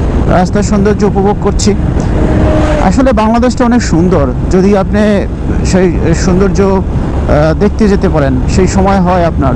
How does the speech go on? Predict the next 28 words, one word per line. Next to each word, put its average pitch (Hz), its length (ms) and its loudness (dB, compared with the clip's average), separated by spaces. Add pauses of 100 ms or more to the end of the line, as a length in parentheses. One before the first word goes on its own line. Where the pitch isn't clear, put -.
সেই 160 120 0
সুযোগ 175 300 0
হয়। 151 300 0
আসলে 196 300 0
অনেকেই, 196 380 0
আহ, - 920 0
বাংলাদেশকে 196 480 0
না 208 100 2
দেখেই 202 400 2
বাইরে 180 340 0
চলে 175 260 0
যায় 165 120 2
বাহিরকে 165 420 0
দেখতে, 139 300 0
কিন্তু 208 180 0
বাংলাদেশের 196 560 0
যে 202 100 0
সৌন্দর্য 196 380 2
আছে, 180 340 0 (440)
আমি 233 420 2
আসলে, 247 440 2 (800)
আমার 202 220 2
ইচ্ছা 240 340 0
আছে 190 280 0 (500)
যে 180 80 2
বাংলাদেশের 196 580 0 (800)
সৌন্দর্যগুলো 214 560 2
আগে 196 280 0